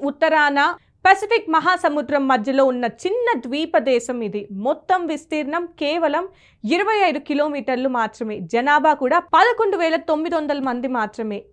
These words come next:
ఇక సమస్య ఏంటంటే, ప్రతి ఏడాది పెరుగుతున్న సముద్ర మట్టం ఈ దేశాన్ని మింగేస్తోంది. శాస్త్రవేత్తల అంచనా ప్రకారం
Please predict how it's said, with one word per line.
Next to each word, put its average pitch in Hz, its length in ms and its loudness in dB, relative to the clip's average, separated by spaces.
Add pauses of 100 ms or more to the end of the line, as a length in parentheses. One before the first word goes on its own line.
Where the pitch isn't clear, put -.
ఇక 208 120 -8
సమస్య 294 500 -4
ఏంటంటే, 240 800 -4
ప్రతి 330 420 2
ఏడాది 285 520 4
పెరుగుతున్న 294 640 0
సముద్ర 277 500 -4
మట్టం 285 500 -2 (260)
ఈ 247 120 -4
దేశాన్ని 285 560 0
మింగేస్తోంది. 240 1000 -4 (100)
శాస్త్రవేత్తల 302 800 0
అంచనా 285 420 -4
ప్రకారం 269 540 0